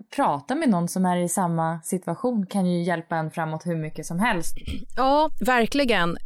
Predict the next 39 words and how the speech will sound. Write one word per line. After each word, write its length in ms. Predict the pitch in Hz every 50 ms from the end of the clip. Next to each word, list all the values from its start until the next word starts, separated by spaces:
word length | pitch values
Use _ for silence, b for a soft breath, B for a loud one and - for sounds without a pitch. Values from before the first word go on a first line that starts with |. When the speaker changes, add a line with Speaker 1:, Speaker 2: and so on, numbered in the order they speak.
| -
Speaker 2:
Eh, 600 | - 202 202 202 196 196 190 190 190 190 185 185
och, 300 | 175 - - 202 156 156
och 80 | 202 233
låt 220 | 240 262 277 -
oss 80 | 311 -
säga 240 | - 294 262 254 240
att 60 | -
du 80 | - 220
står 280 | - - 285 285 254
inför 240 | 247 226 208 - 190
en 80 | 190 165
stor 260 | - 180 170 165 165
utmaning 720 | 151 170 - - - 165 156 156 156 156 156 160 165 165
med 140 | 165 160 156
ditt, 320 | 151 156 143 - - -
eh, 340 | 160 147 147 151 147 143 -
företag, 680 | - - 165 156 147 156 - - 156 151 147 - 147 - - 131 127 127 -
med 220 | 156 165 165 151
ditt 140 | 156 151 -
företag. 600 | - 165 156 139 143 - - 147 147 151 156 156 160
Det, 80 | 175
det 140 | 175 - 196
bästa 380 | 180 214 208 - - - 226 226
som 160 | - 220 196
finns 340 | - 226 226 180 156 - -
är 160 | 151 165 160
ju 220 | 165 165 160 156
att 200 | - 156 - -
prata 400 | - - 180 160 147 - - 185
med 140 | 185 190 190
någon 440 | 185 175 160 156 147 151 151 156 151
som 260 | - - 156 151 156
har 220 | 147 156 151 147
genomgått 920 | 151 - - 165 165 196 185 156 156 160 165 165 170 180 214 - - - -
samma 440 | - - - 165 151 143 151 156 156
sak. 580 | - 208 - - - - - - - - - B B B B B B B B B B B B B B B - -
Eh, 600 | 165 170 165 160 160 160 160 160 160 160 165 165
och, 640 | - - - - - 180 170 - - - - - -
eh, 540 | 175 175 170 165 165 165 165 160 160 160